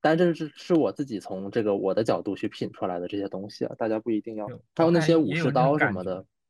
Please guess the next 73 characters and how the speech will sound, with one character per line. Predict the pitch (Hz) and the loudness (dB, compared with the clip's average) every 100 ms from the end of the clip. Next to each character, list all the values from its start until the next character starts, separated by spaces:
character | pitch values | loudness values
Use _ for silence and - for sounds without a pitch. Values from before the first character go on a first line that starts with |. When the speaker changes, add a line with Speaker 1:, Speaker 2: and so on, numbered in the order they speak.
| _ _ _ _ _ _ - 113 | _ _ _ _ _ _ -16 -6
Speaker 1:
武 | 113 | 2
士 | 151 | 4
刀 | 151 160 | 4 4
就 | 147 | 2
是 | 143 | 0
很 | 104 | -6
权 | - 95 101 | -6 -6 -4
力 | 113 | -4
的 | 98 | -4
象 | - 92 | -4 -8
征 | 90 90 | -8 -10
啊， | 90 | -4
就 | 139 | -2
是 | 131 120 | 2 4
我 | 104 92 | 4 0
能 | 92 | -2
杀 | 110 143 147 | -2 0 2
你， | 180 120 95 | 2 0 -2
我 | 92 | -6
是 | - | -6
一 | 98 | -6
种 | 90 | -8
权 | - 98 - | -10 -14 -10
力， | 104 117 _ _ _ _ _ - | -12 -12 _ _ _ _ _ -2
这 | 123 | 0
种 | 117 98 | 0 -2
就 | 95 92 | -4 -4
是 | 107 92 - | -2 0 2
我， | 107 | 2
我 | 104 | 4
家 | 127 151 | 4 4
里 | 170 | 6
有 | 160 | 6
武 | 147 - | 4 0
士 | 123 | -4
刀， | 120 123 | -2 -2
对 | 139 110 | -4 -10
吧？ | - - | -12 -10
然 | 101 | -8
后 | 113 110 | -6 -6
你 | 101 | -6
家 | 110 117 | -4 -4
没 | 98 | -4
有， | 113 101 - 104 | -6 -6 -8 -4
我 | 104 | 0
家 | 127 131 | 0 2
就 | 131 | 0
对 | 135 117 | 0 -2
你 | 92 | -6
家 | 85 104 104 | -8 -8 -8
可 | - | -8
以 | 101 87 | -8 -8
生， | - 110 113 | -10 -10 -10
生 | - - 120 123 | -14 -10 -8 -8
杀 | 120 117 | -8 -6
予 | 104 - | -8 -12
伐， | - - - _ _ _ _ _ | -16 -18 -20 _ _ _ _ _
这 | - | -2
种 | 147 113 | 0 0
就 | 113 | -2
是 | 110 117 | -4 -6
生 | - 165 | 0 0
存 | 170 90 | 0 -4
的 | 87 | -6
焦 | 92 90 | -6 -6
虑。 | 95 - | -8 -8
然 | 110 | 0
后 | 139 135 _ | 2 0 _
这 | - 202 | 0 2
些 | 175 | 4
焦 | 170 180 | 4 4
虑 | 160 | 4
都 | 156 165 165 | 4 4 2